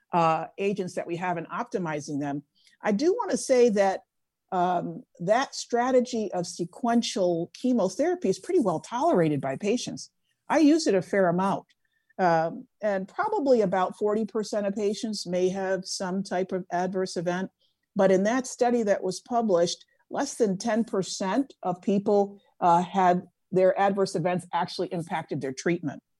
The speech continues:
So, um, uh, I think that's important to know that it's a tolerable, uh, strategy for patients. Uh, and, um, for the office staff, the workflow is feasible,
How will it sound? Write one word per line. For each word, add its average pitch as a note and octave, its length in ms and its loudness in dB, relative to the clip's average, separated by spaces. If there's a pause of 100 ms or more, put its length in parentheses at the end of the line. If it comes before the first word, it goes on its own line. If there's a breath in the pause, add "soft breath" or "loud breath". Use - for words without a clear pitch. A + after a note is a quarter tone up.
(880)
So, F3 500 2 (240 soft breath)
um, D#3+ 460 2 (420)
uh, D#3+ 220 -12
I F#3 120 0
think G3 240 -6
that's G#3 300 -2
important G3 420 -4
to E3+ 60 -8
know E3 160 -4
that D#3+ 120 -2
it's D3+ 140 -6
a C3+ 160 -8
tolerable, G#3 840 -2 (500)
uh, E3 200 0
strategy G#3 600 -4
for G#3 160 -8
patients. G#3+ 720 -6 (380)
Uh, E3+ 280 2
and, G#3 400 0 (120)
um, F3 180 -6
for F3+ 400 6
the E3 340 4
office G3 400 0
staff, G3+ 460 0
the D3+ 100 -2
workflow F#3 720 -2
is D#3+ 240 -4
feasible, A#3 600 0